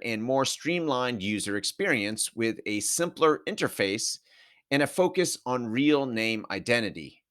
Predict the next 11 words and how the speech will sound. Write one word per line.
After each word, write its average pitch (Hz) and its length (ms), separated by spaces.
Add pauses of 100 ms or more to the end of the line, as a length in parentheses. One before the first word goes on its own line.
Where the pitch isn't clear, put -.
(540)
It 123 220
emphasized 156 800
connecting 143 540
with 101 380
existing 147 540
friends 113 640
and 110 200
building 147 380
networks 101 680 (460)
based 104 360
on 92 340